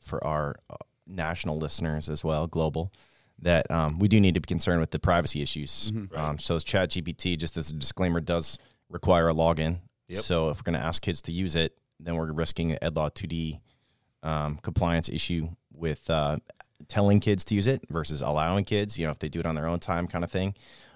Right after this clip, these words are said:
Speaker 1: or modeling it as a class and, you know, being aware of those issues. We just have to be careful about privacy issues and what they're doing because they do wanna collect our data.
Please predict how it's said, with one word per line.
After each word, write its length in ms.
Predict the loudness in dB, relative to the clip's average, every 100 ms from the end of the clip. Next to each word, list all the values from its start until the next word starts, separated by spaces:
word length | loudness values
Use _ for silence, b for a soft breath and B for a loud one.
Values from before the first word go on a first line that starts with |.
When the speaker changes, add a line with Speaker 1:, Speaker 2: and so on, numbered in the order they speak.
| B
Speaker 1:
or 140 | -2
modeling 400 | 0 0 0 0 0
it 40 |
as 100 | -2
a 60 | -2
class 440 | 0 2 2 0
and, 260 | -2 -4 -6
you 60 | -4
know, 240 | -4 -4 -10 -10
being 180 | -4 -2
aware 260 | 0 0
of 100 | 2
those 180 | 0 0
issues. 480 | 0 -2 -2 -4 -4
We 80 | -4
just 120 | -6
have 80 | -8
to 60 | -12
be 80 |
careful 340 | -6 -6 -4 -2
about 240 | 0 0
privacy 400 | 0 -2 0 -2
issues 340 | -4 -4 -4 -2
and 100 | -2
what 120 | -2
they're 100 | -4
doing 280 | -2 -2 -2
because 180 | -2
they 80 | 0
do 140 | 2 2
wanna 120 | 2
collect 280 | 0 -4 -4
our 100 | -4
data. 320 | -4 -4